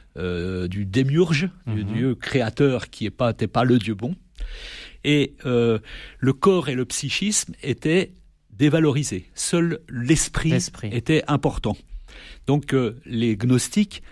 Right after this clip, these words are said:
Speaker 1: euh, re-, refusaient la procréation et le mariage.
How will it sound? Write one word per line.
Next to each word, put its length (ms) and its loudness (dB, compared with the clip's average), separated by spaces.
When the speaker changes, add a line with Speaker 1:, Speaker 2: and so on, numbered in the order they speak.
Speaker 1:
euh, 340 2
re-, 300 2
refusaient 500 2
la 80 -2
procréation 760 -6
et 100 0
le 80 2
mariage. 520 -2